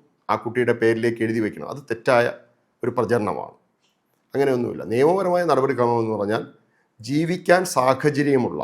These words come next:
നിയമം പറയുന്നത് അങ്ങനെ, ജീവിക്കാൻ സാഹചര്യമുള്ള ഏതൊരു വ്യക്തിക്കും കുടുംബത്തിനും ഒരു കുട്ടിയെ അഡോപ്ഷന് അർഹതയുണ്ടായിരിക്കുമെന്നുള്ളതാണ്. കേരളത്തിലാണെങ്കിൽ പ്രത്യേക സർക്കുലർ ഇറങ്ങിയിട്ടുണ്ട്.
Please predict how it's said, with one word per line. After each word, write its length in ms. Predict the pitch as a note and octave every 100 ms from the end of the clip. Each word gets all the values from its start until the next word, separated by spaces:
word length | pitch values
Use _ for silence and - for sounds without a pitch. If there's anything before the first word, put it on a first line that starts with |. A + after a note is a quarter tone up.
| - -
നിയമം 220 | B2 C#3 C3
പറയുന്നത് 280 | A#2 G#2+ F2+
അങ്ങനെ, 180 | D2 E2+ G#2+
ജീവിക്കാൻ 440 | C#3 D#3+ - F#3 F#3 B2+
സാഹചര്യമുള്ള 800 | B2 A#2+ D#3 C#3+ C#3 A#2+ G#2 C#3 - _ _ _ _ _ - A#2+ B2+
ഏതൊരു 280 | D3+ D#3 C#3+
വ്യക്തിക്കും 480 | B2+ - D#3+ E3 G3 -
കുടുംബത്തിനും 540 | C#3+ F#3+ F3 E3+ - _ _ _ _ _ _ _ _ _ _ _ -
ഒരു 80 | D3 C3+
കുട്ടിയെ 320 | B2 B2+ D3 - _ _ _ _ _ _ _ -
അഡോപ്ഷന് 380 | A2 A#2+ A#2+ A#2 G#2+
അർഹതയുണ്ടായിരിക്കുമെന്നുള്ളതാണ്. 1080 | A2 A#2 A2 G#2 G2 G2 F2+ D#2+ A#1+ - _ _ _ _ _ -
കേരളത്തിലാണെങ്കിൽ 840 | B2+ C#3+ F3 G3 D3+ A#2+ A2 A2 - -
പ്രത്യേക 320 | A2+ C3 C3 A#2+ A#2+
സർക്കുലർ 380 | G2 - C3 G#2
ഇറങ്ങിയിട്ടുണ്ട്. 500 | F#2 F2 F2 F2+